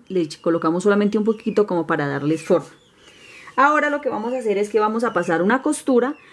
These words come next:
más o menos a un centímetro, un centímetro y medio del borde, dándole la misma forma que trae la oreja, prensando entonces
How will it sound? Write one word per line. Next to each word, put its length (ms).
más 240
o 80
menos 280
a 100
un 200
centímetro, 560
un 140
centímetro 440
y 40
medio 280
del 200
borde, 460
dándole 760
la 300
misma 440
forma 460
que 160
trae 420
la 200
oreja, 280
prensando 680
entonces 500